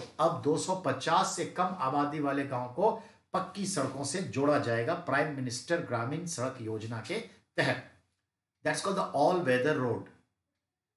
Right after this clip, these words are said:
दो हज़ार बीस इक्कीस से दो हज़ार सत्ताईस अट्ठाईस तक ये है।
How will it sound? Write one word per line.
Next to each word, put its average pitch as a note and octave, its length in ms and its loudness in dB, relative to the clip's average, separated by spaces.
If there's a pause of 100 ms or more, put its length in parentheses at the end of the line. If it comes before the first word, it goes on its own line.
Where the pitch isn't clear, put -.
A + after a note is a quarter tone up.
(220)
दो E3+ 80 2
हज़ार D3+ 460 4
बीस F#3 420 -4
इक्कीस D#3+ 420 -2
से C#3+ 140 0 (400)
दो D#3 100 2
हज़ार E3 220 2
सत्ताईस E3 580 -2
अट्ठाईस - 440 -6
तक - 200 2 (420)
ये D#3 180 2
है। G#2 220 -4